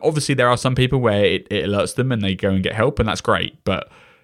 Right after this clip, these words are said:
Apple's a business at the end of the day, and I think they would rather sell watches than not sell watches.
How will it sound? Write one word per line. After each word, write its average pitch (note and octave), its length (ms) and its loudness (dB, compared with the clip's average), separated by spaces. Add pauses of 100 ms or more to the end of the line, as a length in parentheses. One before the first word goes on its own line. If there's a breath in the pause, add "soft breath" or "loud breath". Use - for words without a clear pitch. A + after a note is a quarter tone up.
(760 soft breath)
Apple's A#2+ 240 2
a G#2+ 60 4
business G#2 560 -2
at F#2 80 -2
the A#2 80 0
end A2 120 0
of G#2 40 -6
the A#2+ 80 -2
day, B2 360 2
and G2+ 140 0
I F#2+ 120 0
think G2 340 -2
they G2 140 0
would F#2+ 180 -2
rather F#2+ 220 0
sell G2 360 2
watches F2+ 540 -2
than F2+ 160 -2
not F2+ 180 -2
sell E2+ 200 -6
watches. F2 500 -4